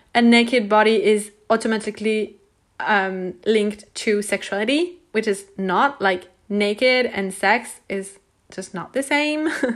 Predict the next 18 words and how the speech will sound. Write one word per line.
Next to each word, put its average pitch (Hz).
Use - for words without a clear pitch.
<laughs> -
Your 233
naked 233
body 214
is, 220
like, 196
your 214
most 202
natural 190
form 202
in 202
which 185
you 185
came 180
in. 240
And 208
sex 214
is 190